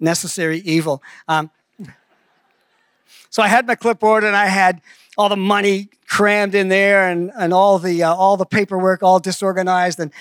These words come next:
the names of all the kids who were coming, uh, and envelopes, and I think there was some cat food. There was a whole lot of stuff on my clipboard. Uh, and, you know, and I set it down, and I was helping load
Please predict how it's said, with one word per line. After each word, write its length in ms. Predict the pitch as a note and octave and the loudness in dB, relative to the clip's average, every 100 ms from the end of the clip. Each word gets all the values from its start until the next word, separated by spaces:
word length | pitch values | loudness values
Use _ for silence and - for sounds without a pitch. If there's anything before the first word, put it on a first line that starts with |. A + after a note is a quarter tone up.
| - - | -18 -6
the 100 | F#3 | 0
names 340 | G#3 A#3 G3+ | 2 2 0
of 120 | G3 | 2
all 140 | A3 G#3 | 2 2
the 100 | F3+ | -2
kids 320 | - G#3 - | -4 -4 -2
who 100 | A3 | -2
were 140 | F#3 | -2
coming, 440 | - G3 G3 G3+ G3 _ - _ | -2 -2 0 -4 -6 _ -20 _
uh, 280 | E3+ D#3+ D3+ - _ | 0 0 -2 -10 _
and 280 | E3 E3 F#3+ - | -10 -10 -8 -4
envelopes, 760 | G#3+ G3+ E3+ G3 F#3+ F#3 - F#3+ | 0 0 2 2 2 0 -6 -4
and 680 | E3+ E3+ F3 G#3+ A#3+ C4 | -2 0 -2 -8 -18 -10
I 80 | G#3 | -8
think 180 | F3+ F#3+ | -8 -8
there 120 | F3+ | -10
was 120 | E3 - | -8 -8
some 160 | D3+ | -10
cat 320 | - E3 E3 | -4 -4 -4
food. 280 | - E3+ D#3+ | -6 -4 -2
There 80 | E3 | -2
was 80 | E3 | 2
a 40 | |
whole 180 | G#3 A#3 | 4 4
lot 160 | F#3 F3 | 2 0
of 60 | |
stuff 260 | - G3 G3 | -2 -2 0
on 120 | F3 | -2
my 100 | E3+ | -2
clipboard. 500 | - F#3 - E3 D#3 - - - | -4 -4 0 -2 -2 -10 -14 -4
Uh, 160 | F3 D3+ _ F3+ | -4 -4 _ -2
and, 140 | F#3 | 0
you 60 | G3+ | 0
know, 140 | G3 | 0
and 100 | F#3+ | -2
I 40 | |
set 260 | F#3+ - G#3+ | -2 0 0
it 140 | F#3+ | -2
down, 280 | F#3 F#3 F#3 | -2 -2 0
and 100 | F3 | -2
I 60 | E3+ | -2
was 140 | E3 | -2
helping 380 | G3 F#3 E3 E3 | -2 -4 -6 -4
load 420 | E3+ E3+ E3 D#3 | 0 0 0 -6